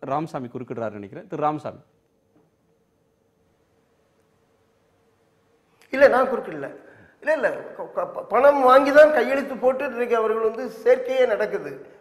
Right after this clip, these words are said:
Speaker 2: முனைவர் பட்டத்திற்கெல்லாம்.
Speaker 1: சரி.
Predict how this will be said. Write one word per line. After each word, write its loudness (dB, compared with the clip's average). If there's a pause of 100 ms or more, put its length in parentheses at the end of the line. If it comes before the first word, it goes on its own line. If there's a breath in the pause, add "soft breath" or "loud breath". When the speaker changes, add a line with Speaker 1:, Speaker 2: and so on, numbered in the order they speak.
Speaker 2:
முனைவர் 2
பட்டத்திற்கெல்லாம். -4 (1400)
Speaker 1:
சரி. -20